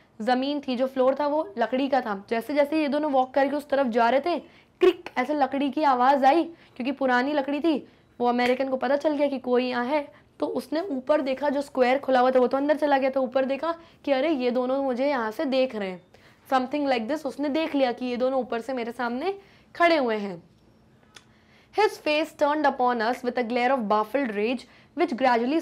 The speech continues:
softened into a rather shameful grin as he realized that two pistols were pointed at his head। Baffled का मतलब होता है confused, और ग्रिन का मतलब होता है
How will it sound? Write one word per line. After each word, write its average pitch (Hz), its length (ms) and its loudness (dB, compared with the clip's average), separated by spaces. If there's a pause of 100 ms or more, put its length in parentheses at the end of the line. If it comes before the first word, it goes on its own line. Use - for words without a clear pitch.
softened 247 380 -2
into 247 300 -4
a 262 100 4
rather 220 340 2
shameful 233 500 -4
grin 214 280 -4 (300)
as 277 160 4
he 330 120 4
realized 254 360 2
that 240 180 0
two 320 100 0
pistols 254 420 -2
were 269 140 2 (100)
pointed 226 440 -2 (100)
at 202 200 -4
his 233 160 -2 (140)
head। 185 180 -4 (640)
Baffled 226 420 2
का 330 100 -2
मतलब 294 260 0
होता 294 160 2
है 311 80 0
confused, 233 640 -6 (1400)
और 254 120 4
ग्रिन 254 320 0
का 320 120 0
मतलब 294 300 2
होता 277 220 2
है 320 240 0